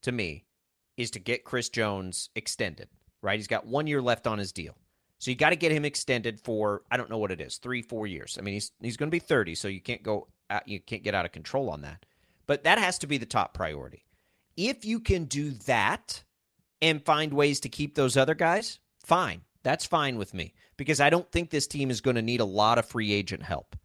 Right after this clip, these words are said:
right? They have a ton of draft picks, and they've got a lot of players they just drafted that you assume will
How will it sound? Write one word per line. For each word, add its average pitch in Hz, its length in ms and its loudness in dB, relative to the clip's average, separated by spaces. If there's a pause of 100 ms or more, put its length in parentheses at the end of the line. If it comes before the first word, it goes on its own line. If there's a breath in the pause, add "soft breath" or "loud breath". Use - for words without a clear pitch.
(160)
right? 101 200 2
They 120 80 2
have 110 100 2
a 104 40 -4
ton 127 260 -2
of 135 80 -4
draft 110 300 2
picks, - 360 -8 (220)
and 104 100 -6
they've 104 100 -4
got 101 160 2
a 92 40 0
lot 101 240 2
of - 100 -4
players 117 320 0
they 98 140 -2
just 139 320 -2
drafted 101 480 -4 (280 soft breath)
that 127 200 -2
you 117 280 -8
assume 113 720 -2 (220)
will 110 320 -2